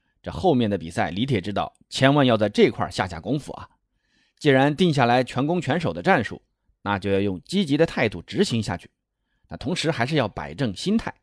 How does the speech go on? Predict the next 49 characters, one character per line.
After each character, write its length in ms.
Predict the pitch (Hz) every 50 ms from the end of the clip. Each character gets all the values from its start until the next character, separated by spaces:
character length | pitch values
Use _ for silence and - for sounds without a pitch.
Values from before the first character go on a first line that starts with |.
| _ _ _ _ _ _ _ _ _ _ _ _ _
咱 120 | 120 160
们 80 | 226 254
是 120 | 240 233
不 180 | - - 302 185
如 160 | 123 110 113
人 160 | 101 92 95
家 160 | 90 92 85
的， 80 | 82 - _ _ _ _ _ _ _ _ _
打 160 | _ 104 131 147
打 140 | 95 87
防 180 | 85 - 113 135
守 100 | 139 170
反 160 | 147 107 85
击 140 | 92 107 135
又 100 | 156 143
不 120 | 110 131
丢 160 | 120 139 156 139
人。 240 | 101 104 139 - - _ _ _ _ _ _ _ _ _
欧 120 | 147 160
洲 140 | 170 196 196
杯 160 | 180 214 214
上 260 | 185 185 160 127 104 98
匈 160 | - 165 160
牙 120 | 151 156
利 120 | 175 170 123
不 160 | 104 - 143
就 120 | 170 175
用 160 | 180 185 165
的 80 | 147 147
这 120 | 139 254
个 80 | 190 135
办 160 | 120 113 101
法， 220 | 92 92 80 - _ _ _ _ _
连 260 | - 101 104 107 139
续 180 | 147 - 120 92
逼 240 | - - 151 156 151
平 160 | 120 120 123
强 240 | - - - 110 131
敌 100 | 117 107
的 80 | 110 131
吗？ 140 | 127 123 - _ _ _ _ _ _ _ _ _ _ _
虽 160 | _ - - 151
然 100 | 160 156
最 120 | - 208
后 120 | 180 185
被 140 | 160 165 147
淘 220 | - - - 95 131
汰 200 | 175 208 143 95
了， 140 | 85 -